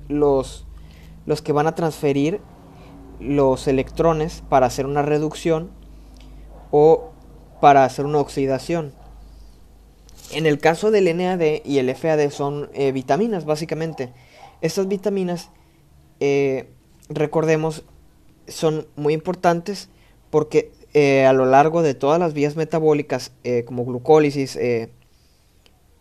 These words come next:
también en, en el ciclo de Krebs, en, en prácticamente todos vamos a requerir N A D o F A D en sus variantes, claro. Si estamos haciendo síntesis de ácidos grasos, vamos a necesitar un,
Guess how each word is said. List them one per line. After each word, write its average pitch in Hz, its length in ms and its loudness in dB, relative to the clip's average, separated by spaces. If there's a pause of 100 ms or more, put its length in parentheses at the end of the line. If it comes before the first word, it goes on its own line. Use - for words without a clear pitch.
(140)
también 131 420 -4
en, 123 440 -8 (120)
en 127 260 -8
el 117 120 -8
ciclo 135 260 -6
de 120 80 -4
Krebs, 143 480 0
en, 127 300 -10
en 139 120 -8
prácticamente 180 640 -4
todos 180 260 -6
vamos 160 260 -4
a 156 60 -2
requerir 135 440 -4
N 147 220 0
A 143 80 -2
D 139 180 -2
o - 140 -6
F 117 220 -6
A 123 60 -2
D 131 200 -6 (480)
en 143 160 -4
sus 131 180 -6
variantes, 151 560 0
claro. 139 300 0
Si 139 160 -6
estamos 151 380 -2
haciendo 156 320 -4
síntesis 160 520 -8
de 160 100 0
ácidos 160 280 -4
grasos, 156 400 -4 (420)
vamos 143 260 -2
a 156 40 -4
necesitar 139 640 -2 (480)
un, 139 720 -2